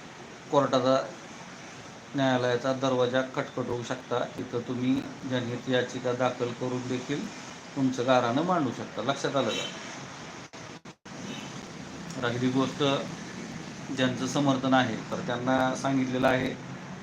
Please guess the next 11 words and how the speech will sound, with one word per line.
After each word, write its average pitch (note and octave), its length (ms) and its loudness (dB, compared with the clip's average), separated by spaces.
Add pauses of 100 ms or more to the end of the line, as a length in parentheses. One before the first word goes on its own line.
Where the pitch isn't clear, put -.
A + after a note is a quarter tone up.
(460)
की B2 60 -4 (120)
तुमचं C#3 380 2 (760)
जे C3 180 4
काही C3 180 2
समर्थन C3 460 2
आहे, G#2+ 220 2 (180)
सामूहिक B2 380 0 (100)
तुमचं C3 240 2
जे B2+ 140 2
सशर्त B2+ 460 -2
आहे, B2+ 220 4